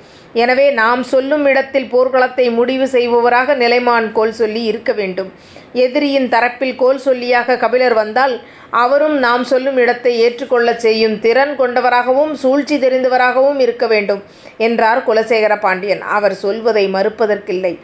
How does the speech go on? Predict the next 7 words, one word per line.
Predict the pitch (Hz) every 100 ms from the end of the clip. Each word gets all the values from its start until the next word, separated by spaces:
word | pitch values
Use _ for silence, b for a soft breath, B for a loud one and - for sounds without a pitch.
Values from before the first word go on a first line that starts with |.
| B B B
நமது | 220 233 262 254
தரப்பில் | 247 233 247 285 262 233
யாரை | 233 240 262 269
நியமிப்பது | 226 233 254 247 240 240 - 233 277 254
என்பதை | 226 226 226 220
தீவிரமாக | 247 269 277 262 262 277
சிந்தித்தனர். | 269 226 214 220 196 185